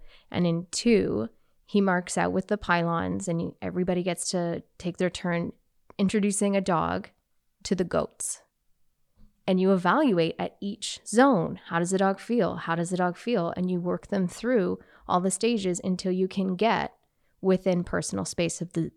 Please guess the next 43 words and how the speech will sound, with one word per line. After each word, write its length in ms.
the 100
goats. 360
The 120
goal 200
is 120
to 100
get 180
the 60
dog 180
within 260
personal 360
space. 480
And 560
then 220
in 100
Fundamentals 560
one, 380
I'll 220
never 320
forget 380
this, 360
'cause 160
he 160
actually 320
uses 380
Lorenzo, 480
his 220
llama, 580
to 120
teach 240
about 240
proximities. 800
And 80
when 80
I 80
got 200
pulled 220
up 160
on 140
stage 400
for 100
the 80
demonstration, 920